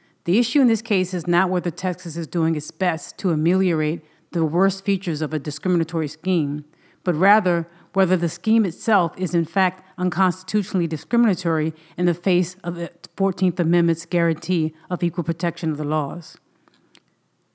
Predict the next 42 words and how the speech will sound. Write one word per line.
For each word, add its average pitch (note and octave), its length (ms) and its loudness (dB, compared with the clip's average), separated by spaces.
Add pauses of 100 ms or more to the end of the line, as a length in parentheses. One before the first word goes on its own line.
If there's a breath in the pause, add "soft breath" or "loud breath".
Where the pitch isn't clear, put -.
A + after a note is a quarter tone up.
(100)
When G#3 140 0
the G3 80 2
Texas B3+ 420 -2
financing G3 540 0
scheme E3 320 -2
is D3+ 80 -6
taken F3+ 320 -4
as C#3+ 100 -6
a D#3+ 60 -8
whole, D3+ 500 -8 (380 soft breath)
I F3 100 -2
do G#3 160 2
not A3+ 180 2
think A3 140 -2
it F#3+ 80 -6
can F#3+ 160 0
be E3+ 100 0
doubted D#3+ 420 -2
that D#3 120 -4
it E3+ 60 -6
produces E3 520 -6
a D#3 60 -4
discriminatory F#3 880 0
impact D#3+ 480 -2 (220 soft breath)
on F3 80 -2
substantial G3 580 -2
numbers D#3+ 380 0
of D3+ 100 -6
school-aged F3 560 0
children D3+ 420 -2 (140)
of E3+ 80 -4
the D#3 80 -8
state D#3 220 -4
of C#3+ 80 -10
Texas. - 520 -12 (920)
Funds C4 340 4
to C#4 80 -2
support G#3+ 500 0
public F#3 300 -2
education F3+ 540 -4
in D3 80 -2
Texas D#3+ 500 -10